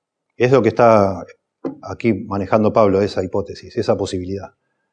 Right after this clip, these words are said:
Muchos no son cristianos ahí. Imagínense ustedes,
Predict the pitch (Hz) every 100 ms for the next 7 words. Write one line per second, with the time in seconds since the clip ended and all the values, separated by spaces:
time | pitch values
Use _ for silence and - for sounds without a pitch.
0 | _ 117 120 123 113 123 117 95 107 92
1 | - 92 _ _ _ _ _ _ _ _
2 | _ _ _ _ _ _ _ _ _ -
3 | 120 123 143 113 98 92 87 - - -